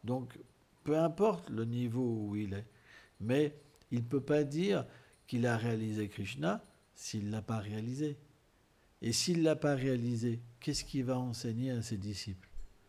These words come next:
Il va enseigner, euh, les rituels, par exemple, de bien mettre son cordon brahmanique, de bien mettre à, à, à, aux endroits, aux doigts, et cetera. Mais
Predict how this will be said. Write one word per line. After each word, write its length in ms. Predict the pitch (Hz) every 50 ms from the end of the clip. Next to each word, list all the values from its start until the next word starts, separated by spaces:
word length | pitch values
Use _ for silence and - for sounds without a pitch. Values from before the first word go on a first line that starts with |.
| _ _ _ _ -
Il 160 | - 101 104
va 160 | 110 110 110
enseigner, 800 | 110 110 113 110 - - 120 117 120 123 127 135 139 143 143 139 143 - - - - - _ -
euh, 600 | 101 101 101 104 104 101 98 98 98 98 98 95 92
les 160 | 101 110 113
rituels, 580 | 104 123 135 123 - 170 175 190 202 214 214 190 - -
par 160 | - 117 113 113
exemple, 460 | 113 113 120 143 156 185 185 185 - - - - - - - - _ - - - - _ _ _ _ _ _ _ _ _ _ _ _ _ - -
de 180 | 98 107 107
bien 320 | 98 104 123 135 135 131 127
mettre 320 | 127 131 131 131 123 -
son 140 | - 113 104
cordon 320 | - 117 101 101 113 117
brahmanique, 600 | 117 113 113 117 117 120 127 139 147 156 151 135
de 100 | 120 120
bien 260 | - 117 117 123 123
mettre 300 | 123 123 123 120 120 - 107
à, 80 | 107
à, 220 | 107 98 - 101 110 - - -
à, 80 | 107 107
aux 220 | 104 110 107 110
endroits, 520 | 110 107 107 104 101 117 120 117 117 117
aux 180 | 107 104 107 107
doigts, 300 | 98 117 117 123 120 117
et 60 | 113
cetera. 500 | 117 - 117 - - 131 131 151 180 185 185 - - - - - - - - - _ _ -
Mais 720 | 110 117 120 120 123 127 131 135 143 147 151 147 135